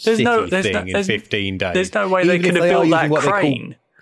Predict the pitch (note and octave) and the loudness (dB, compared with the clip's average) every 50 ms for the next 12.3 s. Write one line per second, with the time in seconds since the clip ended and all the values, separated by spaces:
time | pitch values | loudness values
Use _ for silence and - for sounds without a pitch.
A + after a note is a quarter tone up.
0 | - _ _ _ - - - B2 A#2 - - - - E3 G#3 A3+ F3 - B2 - | -20 _ _ _ -6 -6 -6 -4 -4 -6 -6 -4 -2 0 2 2 2 0 0 -2
1 | - - - F#3 A3 A3 A3+ A3+ F#3 - F#3 F3+ F3+ F3 F3 F3 F3 D#3+ D#3+ F3+ | -2 0 0 0 2 2 2 0 0 0 0 0 2 2 2 0 0 0 0 0
2 | F#3 D#3+ C#3 D#3 E3+ C#3 C3 C#3 - E3 F3 E3 D#3 - - - - F3+ F#3+ G3 | 0 0 0 -2 -2 -2 -4 -4 -2 0 0 0 0 -2 -6 -6 -2 0 0 0
3 | F#3+ - - D#3+ C3+ D3 C#3+ A#2+ - D#3 C#3+ C#3 B2+ A#2 A#2+ - C3+ C3+ D3 D3 | 0 0 -2 -2 -2 -2 -4 -2 -2 0 0 0 -2 -2 -2 -2 0 0 0 0
4 | A#2+ - G2+ F2 F2 G2+ B2 A#2+ - D#3+ F3 F#3 E3 D#3+ C#3 - - - B2 G#2+ | -2 -2 -4 -4 -2 -4 -4 -2 -2 0 0 0 0 -2 -4 -2 -2 0 0 2
5 | A2 A#2 - - - D3 D3 D3+ B2 - - - C#3 C#3 C#3+ - - D3 A2 - | 0 -2 -2 -2 0 0 2 2 0 0 0 0 2 2 2 0 0 -2 0 0
6 | - C#3 A#2 A2+ A#2+ B2 A2 F#2+ - - - D#3 - - - - - - C#5+ C5+ | 0 0 2 2 2 2 0 -2 -4 -4 -4 -4 -4 -4 -4 -6 -6 -8 -8 -12
7 | C5 - A#3 B3 - F3 D#3 - - - - - - - - - - - - - | -6 -2 -2 -2 -2 -4 -8 -10 -12 -12 -12 -10 -10 -10 -10 -10 -10 -10 -12 -12
8 | - - - D#3+ D#3+ E3 E3 D3+ C3 C3+ - - - - - _ _ - - - | -8 -4 -4 -2 -2 -2 -4 -6 -10 -14 -18 -20 -20 -20 -20 _ _ -6 -2 0
9 | F3+ E3+ C#3+ - B2 D3 A#2+ E2+ - - _ _ _ - - - _ _ _ _ | 0 0 0 0 0 0 0 0 -4 -8 _ _ _ -20 -20 -20 _ _ _ _
10 | _ _ _ _ _ - - - - - - C3 C3 - - F#3 - - F3+ - | _ _ _ _ _ -8 -6 -6 -4 -2 -2 -2 -2 -2 -4 -4 -4 -4 -2 0
11 | F3 E3+ G3 F#3 - - E3+ D#3+ E3 F3+ G3 E3+ - F3 F3 D3+ - - E3 D3+ | 0 0 0 0 0 -2 -2 -2 -2 -2 -2 -2 -2 -2 -4 -4 -6 -6 -6 -4
12 | C#3+ C#3+ C#3+ C#3+ C3+ - | -4 -6 -6 -8 -10 -12